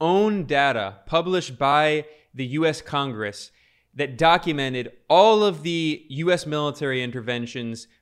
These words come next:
going back to seventeen ninety-eight, and I created a map. This map shows the U S military interventions abroad that have been acknowledged officially by the Congressional Research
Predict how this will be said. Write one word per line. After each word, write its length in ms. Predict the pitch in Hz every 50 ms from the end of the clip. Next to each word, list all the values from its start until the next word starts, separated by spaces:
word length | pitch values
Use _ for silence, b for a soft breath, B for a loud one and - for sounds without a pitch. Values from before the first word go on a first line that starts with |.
| -
going 300 | 135 143 143 143 143 135
back 500 | 139 135 131 131 127 127 - - _ -
to 300 | - - 139 131 131 -
seventeen 800 | - - - 170 170 165 180 170 - - 165 156 151 147 147 - - -
ninety-eight, 880 | 131 135 135 135 131 131 123 127 123 - 131 143 123 92 - - _ _ _ _ _ _ _ -
and 100 | 131 135
I 80 | 135
created 560 | 131 - - - 131 123 120 120 120 123 117 - -
a 40 | 113
map. 440 | 117 123 127 120 104 - - - - - _ _ _ _ _ b b b b b b b b
This 180 | 175 180 180
map 300 | 190 202 214 214 190 -
shows 400 | - - 185 180 180 180 180 143
the 100 | 131 147
U 200 | 143 143 160 180
S 140 | 185 170 180
military 540 | 160 151 156 156 156 147 - 156 147 143 139
interventions 580 | 135 127 135 120 127 131 131 123 - 135 123 113
abroad 440 | 120 104 120 120 120 123 113 110 110
that 100 | 123 117
have 300 | 120 131 139 135 120 117
been 300 | 139 139 135 131 131 131 -
acknowledged 760 | 135 123 117 120 131 139 143 151 160 165 170 165 147 131 - -
officially 680 | 131 - - 175 165 156 - - 156 156 156 151 139 B B B B B B
by 400 | 120 139 139 135 139 143 147 143
the 160 | 131 131 135
Congressional 1000 | 127 - - 139 131 120 120 139 147 151 147 - - 147 139 139 139 135 135 -
Research 800 | 120 120 117 131 135 139 131 - - 120 107 107 - - - -